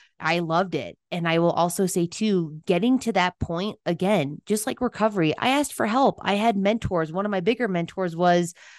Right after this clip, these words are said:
one of Jesse's cousins before I signed on with a coach.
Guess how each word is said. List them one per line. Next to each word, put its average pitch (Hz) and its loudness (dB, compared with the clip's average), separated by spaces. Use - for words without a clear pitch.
one 190 0
of 180 -2
Jesse's 196 -2
cousins 175 -2
before 175 2
I 180 2
signed 175 0
on 175 4
with 165 -4
a 151 -4
coach. - -2